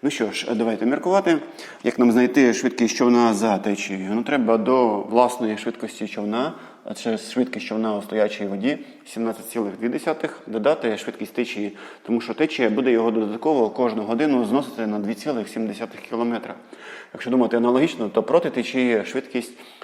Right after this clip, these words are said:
від швидкості човна власної треба відняти швидкість течії, тому що човен буде підніматися проти течії, а течія його кожну годину буде зносити вниз на дві цілих сім десятих кілометра.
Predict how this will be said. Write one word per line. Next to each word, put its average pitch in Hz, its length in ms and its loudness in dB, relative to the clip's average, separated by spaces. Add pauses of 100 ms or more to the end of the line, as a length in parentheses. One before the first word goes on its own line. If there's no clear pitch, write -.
(120)
від 120 140 -4
швидкості 123 440 -4
човна 139 440 -2 (480)
власної 113 500 2
треба 135 320 4
відняти 143 480 2
швидкість - 420 -8
течії, 117 460 -2
тому 110 240 -4
що 110 120 -8
човен 113 300 0
буде 110 240 0
підніматися 113 680 -2
проти 143 380 -4
течії, 110 580 -2
а 110 280 2 (280)
течія 131 320 -2
його 110 240 0
кожну 113 280 0
годину 123 300 -2
буде 110 260 -2
зносити 110 520 -6
вниз 123 320 -4 (300)
на 107 160 -8
дві 101 140 -8
цілих 110 360 -6
сім 110 180 -6
десятих 104 440 -8
кілометра. 117 540 -4